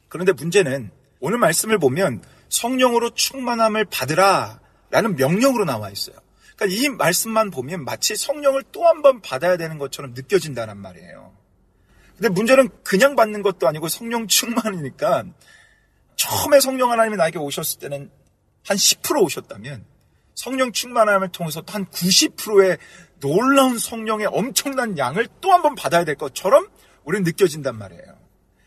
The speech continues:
근데 이 "성령 충만을 받으라"라는 이 원어를 보면 수동태로 되어 있고, 이 원문의 의미를 살려서 번역하면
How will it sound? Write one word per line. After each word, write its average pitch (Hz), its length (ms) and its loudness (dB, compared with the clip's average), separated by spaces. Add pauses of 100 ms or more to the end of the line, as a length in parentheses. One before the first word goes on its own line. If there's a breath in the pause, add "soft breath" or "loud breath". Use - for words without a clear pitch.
(800)
근데 262 220 -8
이 247 120 0
"성령 269 400 0
충만을 240 380 -4
받으라"라는 175 960 2
이 214 80 -4
원어를 175 640 2
보면 107 800 -12 (840)
수동태로 262 760 2
되어 113 220 0
있고, - 540 -8 (140)
이 - 80 -4
원문의 214 920 2
의미를 208 560 2
살려서 196 380 4
번역하면 123 760 -8